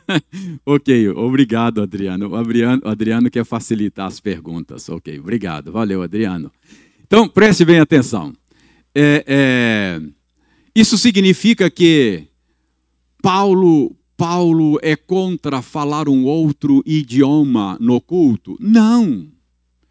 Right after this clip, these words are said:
O próprio Paulo diz: olha, quando, nós vimos aqui em passagens anteriores, quando houver interpretação, quando houver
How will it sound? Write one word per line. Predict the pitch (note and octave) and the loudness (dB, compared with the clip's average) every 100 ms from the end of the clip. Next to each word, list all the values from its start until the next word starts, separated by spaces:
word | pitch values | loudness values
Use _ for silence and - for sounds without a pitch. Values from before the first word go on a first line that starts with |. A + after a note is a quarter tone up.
| _ _ _ _ _ _ _ _ _ _ _ _ - | _ _ _ _ _ _ _ _ _ _ _ _ -20
O | - - | -14 2
próprio | E3 A#3+ - G#3 | 4 4 2 -2
Paulo | - E3+ A3+ B3 | -2 -2 0 0
diz: | E3 D#3 D3+ | 0 -2 -2
olha, | G3 B2 G2 - _ _ | -2 -2 -6 -12 _ _
quando, | - F3+ G3+ B3+ G#3+ A2+ G2 | -2 0 2 2 2 0 -4
nós | F#2 A#2+ G#2 | 0 0 2
vimos | B2 D3 D#3+ | 2 2 0
aqui | E3+ C#3+ F3+ F#3 - - | -4 -6 -6 -6 -10 -10
em | B2 | -8
passagens | D3 A#2 B2+ A#2+ | -6 -6 -6 -2
anteriores, | C3+ C#3+ D3 G#2+ F2 D#2+ _ _ _ _ _ _ _ _ _ _ _ | -4 -2 0 0 -2 -10 _ _ _ _ _ _ _ _ _ _ _
quando | G3+ G3+ A#3 G#3 D3+ B2+ G#2 F2 | 2 4 4 2 2 2 2 0
houver | - D#3+ D3 B2 G2+ A#2 C#3+ C#3 G#2+ G2 - | 0 4 6 4 0 -2 0 0 -2 -8 -2
interpretação, | G3 A3+ - C#3+ - - B2 - G2 E2 - G#2 C#3+ E3 A2 E2 - _ _ _ _ | 2 2 0 -6 -6 -8 -8 -8 -14 -14 -10 -6 -4 -4 -6 -12 -18 _ _ _ _
quando | F3+ G#3+ A#3 G3 | 0 2 2 2
houver | D#3 C3+ G2+ B2 B2 A2+ A#2+ | 2 2 0 -2 0 -4 -8